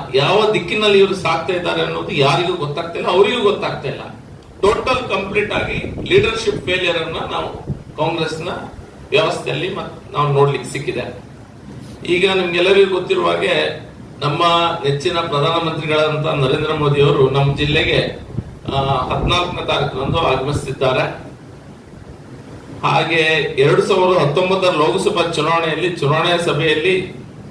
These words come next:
ಕೇಂದ್ರ ಮೈದಾನದಲ್ಲಿ ಬೃಹತ್ ಸಭೆಯನ್ನು ಉದ್ದೇಶಿಸಿ ಮಾತಾಡಿದ್ದು ನಮ್ಗೆಲ್ಲರಿಗೂ ಸಹ ನೆನಪಿದೆ.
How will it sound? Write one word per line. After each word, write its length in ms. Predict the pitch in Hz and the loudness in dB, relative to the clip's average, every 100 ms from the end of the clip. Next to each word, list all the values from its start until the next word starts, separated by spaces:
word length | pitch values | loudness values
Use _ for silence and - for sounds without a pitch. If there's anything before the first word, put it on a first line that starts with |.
| - - - | -16 -12 0
ಕೇಂದ್ರ 300 | 165 196 202 196 | 2 4 4 4
ಮೈದಾನದಲ್ಲಿ 600 | 180 180 175 165 170 - | 2 2 0 0 0 2
ಬೃಹತ್ 400 | 143 180 - - | 2 2 0 -2
ಸಭೆಯನ್ನು 380 | 165 175 175 160 | 0 2 2 0
ಉದ್ದೇಶಿಸಿ 880 | 151 151 170 160 139 190 196 - - - - - - - | -2 0 -2 -2 0 2 2 -2 -14 -18 -20 -20 -20 -4
ಮಾತಾಡಿದ್ದು 560 | 135 - 175 160 - 156 | -2 0 0 0 -2 -2
ನಮ್ಗೆಲ್ಲರಿಗೂ 540 | 147 143 143 143 143 | 0 2 4 2 0
ಸಹ 80 | 190 | -2
ನೆನಪಿದೆ. 600 | 151 139 - - 123 - | 2 4 4 0 -6 -8